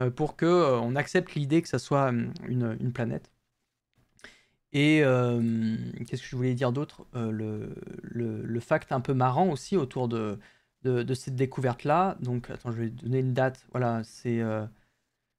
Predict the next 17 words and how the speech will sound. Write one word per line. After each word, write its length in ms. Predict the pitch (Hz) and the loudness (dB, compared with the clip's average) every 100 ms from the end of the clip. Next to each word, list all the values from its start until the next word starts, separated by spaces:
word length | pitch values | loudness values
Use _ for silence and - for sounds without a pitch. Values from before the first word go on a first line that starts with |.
| _ _ | _ _
si 200 | - - | -10 -2
on 100 | 151 | -2
peut 140 | 131 151 | 2 2
retenir, 460 | 139 131 - 147 135 | 2 0 -2 0 2
euh, 420 | 127 123 117 113 - _ _ _ _ _ _ | 2 2 0 -2 -8 _ _ _ _ _ _
une 260 | 135 127 123 | -2 -2 2
date, 260 | 139 156 | 2 0
je 40 | - | -6
crois 140 | 151 | -14
que 60 | - | -8
c'est 120 | 139 | -4
mille 200 | 131 139 | -2 -2
sept 220 | - 135 | -4 -6
cent 600 | - - 151 147 151 151 - | -6 -4 0 0 -2 -6 -12
quatre-vingt-un, 1300 | - 127 127 - - 131 123 120 131 139 139 139 143 - _ _ _ _ _ _ _ _ _ _ _ _ _ _ _ _ _ _ _ _ _ _ _ 143 143 | -4 -4 -4 -12 -6 -4 -4 -6 -6 -6 -4 -6 -8 -14 _ _ _ _ _ _ _ _ _ _ _ _ _ _ _ _ _ _ _ _ _ _ _ -2 0
je 100 | 127 | 0
crois, 320 | 123 - 113 | -2 -4 -12